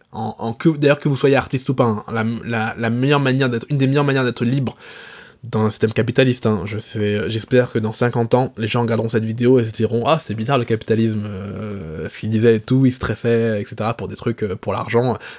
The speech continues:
euh, vivement qu'on abatte le capitalisme. » Mais, mais en attendant, dans un système capitaliste,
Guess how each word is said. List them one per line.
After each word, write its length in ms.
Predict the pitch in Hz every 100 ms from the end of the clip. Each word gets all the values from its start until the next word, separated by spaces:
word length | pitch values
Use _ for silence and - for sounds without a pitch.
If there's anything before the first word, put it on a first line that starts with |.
| -
euh, 40 | -
vivement 440 | 107 110 107 120
qu'on 180 | 120 113
abatte 220 | 110 110
le 60 | 113
capitalisme. » 440 | 110 127 139 117
Mais, 140 | 113 -
mais 120 | 107
en 180 | 117 117
attendant, 480 | 123 120 131 185 220 - - - 123
dans 240 | 123 123
un 40 |
système 440 | 120 143 - 147 139
capitaliste, 760 | 123 110 110 117 240 - -